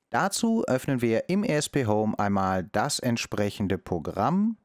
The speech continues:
Hier scrollen wir runter zur Cover-Komponente und hier hatten wir am Anfang ja die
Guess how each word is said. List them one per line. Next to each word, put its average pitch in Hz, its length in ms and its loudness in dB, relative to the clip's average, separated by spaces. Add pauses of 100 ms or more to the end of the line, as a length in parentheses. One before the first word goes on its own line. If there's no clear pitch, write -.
(120)
Hier 208 120 2
scrollen 147 400 0
wir 131 100 2
runter 104 640 2
zur 80 480 0
Cover-Komponente 104 1120 0
und 202 240 2
hier 120 420 0
hatten 139 360 -2
wir 127 220 0
am 120 120 0
Anfang 95 520 -2
ja 87 200 0
die 85 300 -6